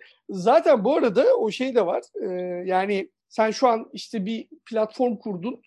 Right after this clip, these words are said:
Senin o kadar çok altyapı t-, şeyin, malzemen olmadığı için ya gideceksin T R T'den ya Saran'da var. Dijitürk bile Saran'dan alıyor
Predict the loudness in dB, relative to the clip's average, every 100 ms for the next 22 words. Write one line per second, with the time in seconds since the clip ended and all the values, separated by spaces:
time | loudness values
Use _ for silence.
0 | _ -6 -4 -4 -2 2 4 4 -2 -2
1 | 0 0 -4 -6 -8 -10 -14 -12 -8 -6
2 | -4 -2 0 0 -2 -2 0 0 -2 -4
3 | -6 -6 -4 -2 0 0 0 2 2 2
4 | 0 0 0 0 0 0 2 4 4 4
5 | 2 -2 -6 -4 -8 0 0 2 0 2
6 | 2 2 2 0 0